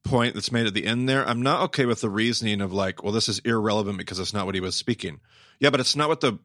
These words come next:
inspired record is in. The, the inspired record, the Word of God record,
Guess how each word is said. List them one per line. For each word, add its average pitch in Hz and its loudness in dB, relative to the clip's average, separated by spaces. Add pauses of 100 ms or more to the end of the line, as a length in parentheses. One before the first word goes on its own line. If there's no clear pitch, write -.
inspired 120 2
record 120 2
is 95 0
in. 82 -6 (200)
The, 110 0 (140)
the 127 4
inspired 143 4
record, 123 2
the 120 0
Word 123 6
of 104 -4
God 165 4
record, 113 2